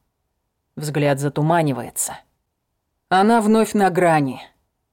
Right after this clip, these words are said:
В одном мгновении от того, чтобы разлететься на частички и оказаться на вершине блаженства. Ее дыхание учащается с каждым толчком.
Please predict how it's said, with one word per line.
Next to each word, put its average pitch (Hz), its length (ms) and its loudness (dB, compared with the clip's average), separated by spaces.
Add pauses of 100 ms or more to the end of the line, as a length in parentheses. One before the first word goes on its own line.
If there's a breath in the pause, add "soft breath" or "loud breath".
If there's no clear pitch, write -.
(340)
В 160 120 -2
одном 202 420 2
мгновении 190 640 2
от 160 200 0
того, 175 300 2
чтобы 175 320 -2
разлететься 170 640 -2
на 170 140 -2
частички - 720 -4 (580 soft breath)
и 156 80 -4
оказаться 147 600 0
на 196 140 2
вершине 190 460 0
блаженства. 165 720 -2 (840)
Ее 151 300 -4
дыхание 170 560 -2
учащается 170 720 -2
с - 100 -8
каждым 170 400 -2
толчком. 160 600 -2